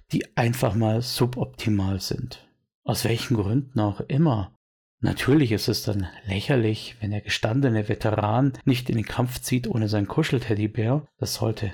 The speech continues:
in eine gewisse Glaubwürdigkeit enden, eine gewisse Balance wahren. Aber grundsätzlich ist Perfektion etwas, was wir beim Menschen selten finden. Niemand von uns ist ohne Laster, niemand von uns ist ohne Fehler.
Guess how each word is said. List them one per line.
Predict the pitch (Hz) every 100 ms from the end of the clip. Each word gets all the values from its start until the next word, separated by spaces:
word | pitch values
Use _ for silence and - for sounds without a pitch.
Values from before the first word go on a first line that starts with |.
| -
in | - 120
eine |
gewisse | 110 107 139 - 110 101 110 -
Glaubwürdigkeit | 110 110 151 - 110 110 - - 113 107 -
enden, | 131 117 - 143 135 135 254 220
eine | 110
gewisse | 107 107 110
Balance | 101 101 98 135 - 113
wahren. | 104 104 113 160 - _ _ _ -
Aber | 113 107 -
grundsätzlich | - 107 120 202 - 123 143 - 170 175 - - _ _ _ _ _
ist | 120 - -
Perfektion | 110 - 110 - - 117 165
etwas, | - - 151 151 -
was | 104 -
wir | 123
beim | 104 98
Menschen | 95 117 123 - 120
selten | 123 98 98 - 107
finden. | - 101 - - - - _ _ _ _ _ _
Niemand | 127 156 151 110
von | -
uns | 110 110 -
ist | - - - - _
ohne | 131 127 123
Laster, | 101 104 123 - 113
niemand | 107 120 131 123
von | -
uns | 117 -
ist | 117 -
ohne | 302 117 131 117
Fehler. | 98 - 110 139 120 104